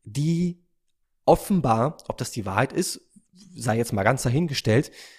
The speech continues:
sich als sehr ausgezeichnet bewiesen hat, um tatsächlich langfristig und jetzt wieder ganz klar aus dieser Fitnessblase rausgehen, sondern von dem, äh, äh, der Familienvater, die Familienmutter,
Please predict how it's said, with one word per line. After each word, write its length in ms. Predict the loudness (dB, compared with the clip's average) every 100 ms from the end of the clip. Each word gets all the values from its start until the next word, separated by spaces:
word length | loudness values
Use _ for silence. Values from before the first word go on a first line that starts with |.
| _ _ _
sich 300 | -6 -4 -2
als 260 | -2 -2 -6
sehr 580 | -8 -10 -2 2 4 2
ausgezeichnet 720 | 0 0 -4 0 0 0 -2
bewiesen 460 | -2 -2 -2 -4 -6
hat, 200 | -10 -6
um 160 | -4 -2
tatsächlich 580 | -2 -2 -4 -6 -6 -4
langfristig 880 | 0 2 2 -2 -6 -4 -4 -6 -8
und 140 | -4
jetzt 260 | -4 -6 -10 _ _
wieder 220 | -4 -2
ganz 300 | 0 -2 -2
klar 240 | -6 -4 -4
aus 120 | -4
dieser 160 | -6
Fitnessblase 600 | -6 -8 -10 -6 -6 -4
rausgehen, 500 | 0 0 0 -2 -2 -2 -12 -18
sondern 300 | -4 0 0
von 180 | -2 -2
dem, 280 | 0 0 -2 -8 _ _
äh, 80 | -6
äh, 440 | -6 -6 -6 -4
der 160 | -6 -4
Familienvater, 840 | -2 0 0 0 0 -2 -2 -4
die 100 | -4
Familienmutter, 840 | -4 -2 -2 -2 0 0 2 0